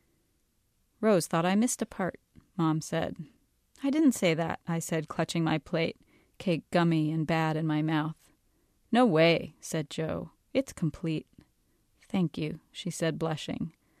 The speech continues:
"We all have different tastes, honey," she said, rubbing my hair. "Anyway, it's the last cake for a while. I'll be starting a part-time job tomorrow," Mom said, "with a carpentry shop in Silver Lake." "First I've heard of that,"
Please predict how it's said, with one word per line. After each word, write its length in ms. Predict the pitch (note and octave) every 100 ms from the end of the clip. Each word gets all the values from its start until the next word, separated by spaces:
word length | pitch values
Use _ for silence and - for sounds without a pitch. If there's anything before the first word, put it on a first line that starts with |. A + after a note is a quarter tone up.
| _ _ _ _
"We 120 | C#4+
all 140 | C4 G#3+
have 180 | F3+
different 320 | E3 E3 D#3 -
tastes, 480 | D3 C3+ - -
honey," 320 | - D#3 D3 D3
she 180 | -
said, 300 | D3+ E3 D#3+
rubbing 280 | E3+ E3 D#3+
my 140 | D#3 D3+
hair. 420 | D3 - - - _ _ _ _ _ _ _ _ _ _ -
"Anyway, 300 | C4+ F3 E3+
it's 160 | -
the 120 | - A3
last 300 | A3+ B3+ -
cake 240 | G3+ -
for 160 | - F3+
a 80 |
while. 480 | F3 C#3+ D#2 D2 C#3+ - _ _ _ -
I'll 100 | F3
be 80 | G3
starting 320 | - G3+ G3+
a 60 |
part-time 480 | E3 G#3 G#3+ G#3 G3+
job 280 | F#3+ F3 F3+
tomorrow," 440 | - F#3 D3+ -
Mom 260 | - C#3+ D3+
said, 320 | - - - - _ _ _ _ _ _
"with 100 | G#3+
a 60 | G#3+
carpentry 440 | B3 A#3 F3 D3
shop 460 | C3+ C#3+ C3+ - - -
in 80 | G#3
Silver 340 | G#3 A3 F3+ C3
Lake." 460 | C#2+ - - - _ _ _ _ _ _ _ _ _ _ _
"First 300 | - E3 -
I've 140 | E3
heard 160 | F#3 F3
of 80 | E3
that," 260 | G3 -